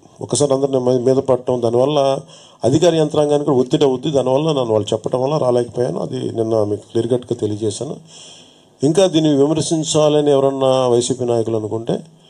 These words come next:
భవిష్యత్తులో ఎప్పుడైనా సరే మీరు నాతో పాటు రావచ్చు, ఎక్కడికైనా సరే. నాతో పాటు నా కాన్వాయ్లో తీసుకెళ్తాను మిమ్మల్ని, నాతో పాటు నడవండి. ఎలా ఉంటుందో మీకు అర్థం చేసుకున్నప్పుడు అప్పుడు మీరే సలహా ఇస్తారు.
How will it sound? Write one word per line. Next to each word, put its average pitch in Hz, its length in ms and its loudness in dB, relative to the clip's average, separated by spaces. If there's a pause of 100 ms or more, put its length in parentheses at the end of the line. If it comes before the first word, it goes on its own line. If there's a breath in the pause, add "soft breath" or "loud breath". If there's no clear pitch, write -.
(380 soft breath)
భవిష్యత్తులో 147 420 2
ఎప్పుడైనా 143 300 0
సరే 147 220 -4
మీరు 131 160 -6
నాతో 117 280 0
పాటు 110 260 -2
రావచ్చు, 113 280 0
ఎక్కడికైనా 110 440 -4
సరే. 143 240 -8 (880)
నాతో 117 240 0
పాటు 131 400 0 (560 loud breath)
నా 101 60 -2
కాన్వాయ్లో 120 460 0
తీసుకెళ్తాను 123 560 -2
మిమ్మల్ని, 123 360 -6 (640 soft breath)
నాతో 110 220 2
పాటు 120 220 0
నడవండి. 120 440 0 (280)
ఎలా 147 160 4
ఉంటుందో 151 280 0
మీకు 131 180 -2
అర్థం 131 280 0
చేసుకున్నప్పుడు 120 480 -2
అప్పుడు 85 220 -4
మీరే 143 180 2
సలహా 120 260 0
ఇస్తారు. - 300 -6